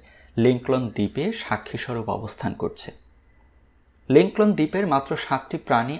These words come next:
আজ জীবিত। জন্তু, জানোয়ার আর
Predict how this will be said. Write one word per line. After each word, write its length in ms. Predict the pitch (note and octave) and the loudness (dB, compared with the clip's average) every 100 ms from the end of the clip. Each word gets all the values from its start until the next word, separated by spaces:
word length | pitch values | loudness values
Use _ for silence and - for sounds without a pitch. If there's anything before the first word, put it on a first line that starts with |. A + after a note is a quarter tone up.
| - | -6
আজ 280 | A#2+ A#2 - - | -4 -4 -6 -6
জীবিত। 420 | A2+ G#2+ G#2 A2+ - _ _ _ _ _ _ _ - G2+ | -4 -4 -6 -10 -14 _ _ _ _ _ _ _ -8 4
জন্তু, 400 | A2 G2+ - G#2+ | 4 4 0 -2
জানোয়ার 440 | G#2 F#2+ G#2 C#3 G3 - - | 0 0 -2 -4 -8 -16 -4
আর 140 | - | 0